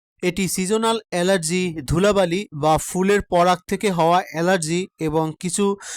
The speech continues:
খাবারের অ্যালার্জি কমাতেও সাহায্য করে। পার্শ্বপ্রতিক্রিয়ার দিক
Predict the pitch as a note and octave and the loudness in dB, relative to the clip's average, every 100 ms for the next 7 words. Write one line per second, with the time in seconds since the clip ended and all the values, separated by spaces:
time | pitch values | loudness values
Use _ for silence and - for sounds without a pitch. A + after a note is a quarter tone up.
0 | - - - E3+ E3+ G3 G3 G3+ G#3+ _ | -14 -16 -6 0 2 2 2 0 -4 _
1 | _ _ D#3+ E3 G3 F3 G#3 G#3+ F3 F3+ | _ _ -2 2 2 2 0 2 2 2
2 | F3+ G3 F3 C#4 - - D3+ C#3+ C#3 F#3 | 2 2 2 0 -6 -8 -4 -2 -2 0
3 | A3+ - - C#3 B2+ B2 G3 - _ _ | -2 -2 -4 -2 0 0 -4 -8 _ _
4 | _ _ _ - F3 - F#3+ A3 A3 - | _ _ _ 2 2 2 2 2 0 -4
5 | A3+ A3+ G#3+ E3 F#3+ | 2 2 2 0 -2